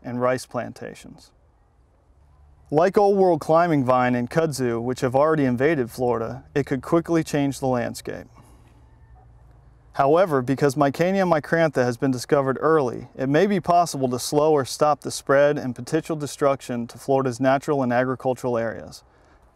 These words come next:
State and federal agricultural officials are surveying to determine the extent of the weed's spread, and the University of Florida's Institute of Food and Agricultural Sciences is developing control methods.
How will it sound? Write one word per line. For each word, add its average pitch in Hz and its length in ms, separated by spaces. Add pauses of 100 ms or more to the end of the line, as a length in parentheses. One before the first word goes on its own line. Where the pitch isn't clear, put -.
(840)
State 190 400
and 160 100
federal 175 360
agricultural 147 600
officials 123 520
are 123 80
surveying 160 500
to 151 100
determine 143 460
the 123 100
extent 156 540
of 127 120
the 127 60
weed's 135 300
spread, - 540 (280)
and 131 140
the 131 60
University 147 560
of 131 80
Florida's 147 460
Institute - 500
of 127 80
Food 170 280
and 139 140
Agricultural 143 640
Sciences 123 600
is 120 120
developing 131 500
control 123 400
methods. - 480